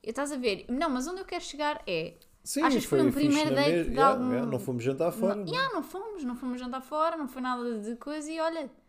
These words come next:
Speaker 1: oito anos depois eu continuo a aturar-te.
Speaker 2: Ainda não tenho oito anos, ainda falta um mês
Speaker 1: Tá
Speaker 2: para
Speaker 1: bem,
Speaker 2: fazer oito
Speaker 1: pronto.
Speaker 2: anos.
Speaker 1: Epá, desculpa, sete meses
Speaker 2: Não, é
Speaker 1: e
Speaker 2: quando fizer oito
Speaker 1: sete
Speaker 2: anos tu
Speaker 1: anos.
Speaker 2: vais estar a dizer que temos nove. Tu é
Speaker 1: Sete
Speaker 2: sempre assim, a
Speaker 1: anos
Speaker 2: apontar
Speaker 1: e
Speaker 2: para
Speaker 1: onze
Speaker 2: si.
Speaker 1: meses e ainda continuamos aqui. Não foi um date maravilhoso, aliás, teve
Speaker 2: Não,
Speaker 1: muito
Speaker 2: foi
Speaker 1: aquém.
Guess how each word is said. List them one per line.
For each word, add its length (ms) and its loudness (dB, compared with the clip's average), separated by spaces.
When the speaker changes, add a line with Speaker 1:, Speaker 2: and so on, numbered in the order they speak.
Speaker 1:
oito 220 -4
anos 200 -4
depois 520 -8
eu 80 -8
continuo 380 -4
a 40 -2
aturar-te. 320 -8
Speaker 2:
Ainda 240 -2
não 140 -2
tenho 240 -2
oito 280 -4
anos, 220 -2
ainda 140 -8
falta 300 -4
um 20 -2
mês 400 -8
Speaker 1:
Tá 100 -2
Speaker 2:
para 160 -2
Speaker 1:
bem, 80 -2
Speaker 2:
fazer 80 0
oito 140 -2
Speaker 1:
pronto. 120 -2
Speaker 2:
anos. 300 -12
Speaker 1:
Epá, 200 -6
desculpa, 420 -10
sete 440 -6
meses 380 -4
Speaker 2:
Não, 100 4
é 60 6
Speaker 1:
e 40 4
Speaker 2:
quando 200 2
fizer 300 0
oito 180 2
Speaker 1:
sete 100 4
Speaker 2:
anos 140 0
tu 60 -4
Speaker 1:
anos. 140 0
Speaker 2:
vais 120 0
estar 180 0
a 40 0
dizer 180 0
que 80 -10
temos 260 -2
nove. 480 -2
Tu 160 0
é 80 2
Speaker 1:
Sete 120 0
Speaker 2:
sempre 200 0
assim, 80 2
a 40 -2
Speaker 1:
anos 140 -4
Speaker 2:
apontar 320 -2
Speaker 1:
e 60 -6
Speaker 2:
para 140 -2
Speaker 1:
onze 240 2
Speaker 2:
si. 80 -4
Speaker 1:
meses 720 -4
e 300 -6
ainda 180 -4
continuamos 420 -6
aqui. 280 -8
Não 100 -2
foi 200 -6
um 180 -2
date 420 -4
maravilhoso, 640 -4
aliás, 300 -4
teve 160 -6
Speaker 2:
Não, 80 -2
Speaker 1:
muito 80 -8
Speaker 2:
foi 100 -2
Speaker 1:
aquém. 120 -2